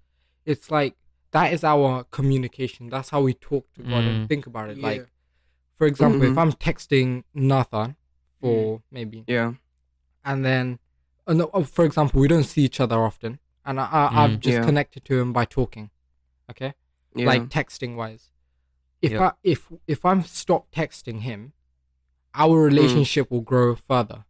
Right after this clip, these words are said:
Speaker 1: We'll still be,
Speaker 2: Mm-hmm.
Speaker 1: we'll still
Speaker 4: Mm-hmm.
Speaker 1: be that. We'll still have that bond. We'll still be, you know.
Speaker 4: Yeah.
Speaker 1: Oh, can I just say, bachas? Yeah. We'll still, we'll still be it.
Speaker 2: <laughs>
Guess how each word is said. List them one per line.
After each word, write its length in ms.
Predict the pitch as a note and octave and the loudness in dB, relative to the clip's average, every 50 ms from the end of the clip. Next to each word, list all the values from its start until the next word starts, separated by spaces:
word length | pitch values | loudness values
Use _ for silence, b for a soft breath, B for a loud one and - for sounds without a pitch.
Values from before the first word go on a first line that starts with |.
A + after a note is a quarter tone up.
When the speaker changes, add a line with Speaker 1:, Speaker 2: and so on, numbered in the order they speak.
| _ _ _ - | _ _ _ 0
Speaker 1:
We'll 180 | D3 D#3 D#3+ | 2 4 4
still 260 | - - - A3 G#3+ | 4 4 4 6 6
be, 260 | F#3 F#3 F#3 F3+ E3+ - | 6 6 4 4 4 2
Speaker 2:
Mm-hmm. 100 | A2+ - | 2 2
Speaker 1:
we'll 100 | D#3 C3 | 2 2
still 220 | C#3 - F#3+ F#3+ | 2 4 4 4
Speaker 4:
Mm-hmm. 80 | E3+ E3+ | 6 4
Speaker 1:
be 100 | F3+ E3 | 4 4
that. 220 | E3 D3+ B2+ C3+ | 4 2 2 2
We'll 100 | C#3+ C#3+ | -2 -4
still 220 | - - - F3+ F3 | -4 -4 -2 -2 0
have 140 | E3+ C#3 - | 0 0 0
that 180 | A#2+ A#2 A2+ A#2+ | -2 -4 -2 0
bond. 300 | C3+ C3 A2+ A2 G#2+ G#2 | 0 0 0 -2 -6 -12
We'll 120 | A#2+ A#2 A2+ | -14 -16 -16
still 240 | - - - D3+ C3+ | -12 -6 -4 -4 -4
be, 120 | C3 B2+ | -4 -6
you 200 | A#2+ B2 C3 B2+ | -10 -10 -12 -12
know. 200 | A#2 G#2+ A2+ - _ _ _ _ _ _ _ _ _ _ - B2+ - _ _ _ _ _ _ _ | -14 -16 -20 -20 _ _ _ _ _ _ _ _ _ _ -20 -20 -20 _ _ _ _ _ _ _
Speaker 4:
Yeah. 360 | B2 B2+ B2 A#2+ A#2+ A#2+ A#2+ B2+ - _ _ _ - | -4 -2 -2 -2 -2 -2 -4 -8 -12 _ _ _ -20
Speaker 1:
Oh, 80 | A#2+ A#2 _ | -20 -20 _
can 120 | - A#2 A#2 | -14 -12 -12
I 60 | A2+ | -12
just 180 | A2+ A2+ - - | -12 -16 -20 -20
say, 80 | - | -20
bachas? 640 | C#3+ C3 A2 B2+ - - - B2+ A#2+ B2 - - - | -12 -4 -2 -2 -2 -2 -2 -2 -2 -2 -4 -8 -12
Yeah. 200 | - A2+ A2 B2+ - _ - _ _ _ | -10 -10 -10 -10 -12 _ -20 _ _ _
We'll 120 | - D3 C3 | -4 -4 -2
still, 380 | - - - G#3 G3+ F#3+ - | -4 -2 2 2 2 2 2
we'll 180 | D#3 D#3 D#3+ D3+ | 0 0 0 0
still 300 | D3+ D3+ G#3 G#3 G#3 F3 | 0 2 4 4 4 4
be 240 | E3+ E3+ C#3 A2+ A2+ | 4 2 0 0 0
it. 140 | A#2+ G#3 - | 0 0 0
Speaker 2:
<laughs> 680 | - G3+ - - - - - - G3 - - G#3+ D#3 | 0 -2 -2 -2 -4 -4 -2 -2 -4 -2 -4 -8 -12